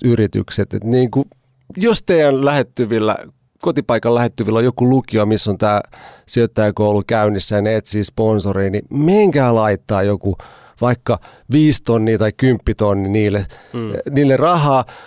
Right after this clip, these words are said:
Speaker 1: Kaksi vuotta ne nuoret saa sijoittaa ja sit se pääoma palaa, et ei se niinku kustannuksena ole hirveä. Et se on vähän niinku rahat lainaa hetkeksi pois ja kahden vuoden päästä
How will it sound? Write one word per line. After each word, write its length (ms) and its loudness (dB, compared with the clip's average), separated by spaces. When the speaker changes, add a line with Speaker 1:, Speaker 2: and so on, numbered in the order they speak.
Speaker 1:
Kaksi 280 -2
vuotta 280 0
ne 100 2
nuoret 300 2
saa 180 -2
sijoittaa 480 -2
ja 60 -2
sit 160 -4
se 100 -2
pääoma 480 0
palaa, 460 -2
et 120 -6
ei 120 2
se 100 0
niinku 300 -2
kustannuksena 680 -6
ole 100 -4
hirveä. 240 -4
Et 80 -8
se 80 -4
on 80 -2
vähän 120 0
niinku 200 -2
rahat 280 -2
lainaa 300 0
hetkeksi 380 -6
pois 320 0
ja 100 -2
kahden 280 -2
vuoden 220 -2
päästä 380 -4